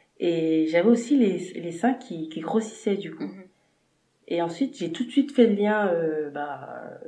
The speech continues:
Speaker 1: avec mon rapport <laughs> sexuel.
Speaker 2: Mhm.
Speaker 1: Et, euh, je me suis dit, « Ah bah,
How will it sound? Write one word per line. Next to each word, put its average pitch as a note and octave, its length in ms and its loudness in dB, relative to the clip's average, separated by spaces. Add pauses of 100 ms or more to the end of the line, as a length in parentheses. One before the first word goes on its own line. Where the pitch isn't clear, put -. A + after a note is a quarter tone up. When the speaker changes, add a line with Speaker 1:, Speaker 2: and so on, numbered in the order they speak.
(200)
Speaker 1:
avec D3+ 320 -12
mon C#3 120 -10
rapport C#3+ 280 -8
<laughs> - 0 -
sexuel. G#3+ 680 0
Speaker 2:
Mhm. - 240 -8 (340)
Speaker 1:
Et, E3+ 280 0
euh, D#3 640 -4
je D#3+ 140 -14
me E3+ 40 -8
suis E3 160 -14
dit, « - 80 -4
Ah C#4 100 -4
bah, - 360 -6